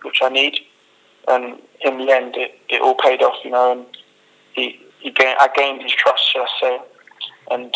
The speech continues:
I was brought on against, um, Dagenham in the Cup, and I'm very thankful for that.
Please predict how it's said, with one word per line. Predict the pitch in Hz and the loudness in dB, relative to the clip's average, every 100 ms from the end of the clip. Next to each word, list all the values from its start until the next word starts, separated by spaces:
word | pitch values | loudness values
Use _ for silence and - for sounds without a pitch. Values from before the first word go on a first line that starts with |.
| - | -2
I | |
was | 120 120 | -2 0
brought | 135 127 | 2 2
on | 123 | 0
against, | 127 131 139 147 - - - | -2 0 0 0 -2 -6 -2
um, | 123 120 120 | 0 -2 -4
Dagenham | - 127 123 123 | 0 0 -2 -6
in | 123 | -6
the | |
Cup, | - 143 - - - | 0 0 0 -12 -18
and | 123 | -14
I'm | 120 | -8
very | 123 123 | -6 0
thankful | 139 123 127 123 | 0 0 -2 -6
for | - | -6
that. | - | -6